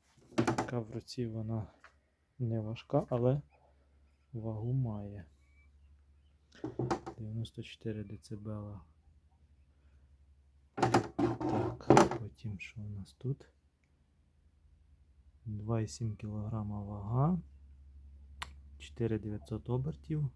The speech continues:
дев'ять метрів за секунду. Так.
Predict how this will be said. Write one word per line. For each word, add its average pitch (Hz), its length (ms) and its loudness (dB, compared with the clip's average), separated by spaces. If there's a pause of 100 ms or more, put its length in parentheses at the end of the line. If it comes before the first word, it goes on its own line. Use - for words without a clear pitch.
(360)
дев'ять 117 400 -2
метрів 117 360 -2
за 110 100 -8
секунду. 98 600 -12 (2500)
Так. 98 760 -10